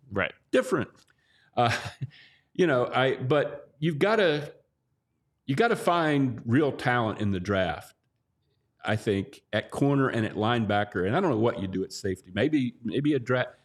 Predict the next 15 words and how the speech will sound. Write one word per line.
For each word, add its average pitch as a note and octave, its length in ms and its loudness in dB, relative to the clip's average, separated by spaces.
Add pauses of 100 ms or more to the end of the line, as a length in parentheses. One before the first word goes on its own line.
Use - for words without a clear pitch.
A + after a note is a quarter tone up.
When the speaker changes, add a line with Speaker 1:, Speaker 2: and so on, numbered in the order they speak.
(100)
Speaker 2:
They, F3+ 120 2
they G3 240 0
just B3 240 -2
aren't E3 200 0
very D3 220 2
good G#2+ 200 0
at - 100 -4
drafting G#2 480 -2
safeties. - 320 -10 (1600)
Speaker 1:
Well, C3+ 200 4
they, C3 160 2
they B2 200 0
sort C3+ 240 2
of, A2 120 0
like, G#2+ 340 0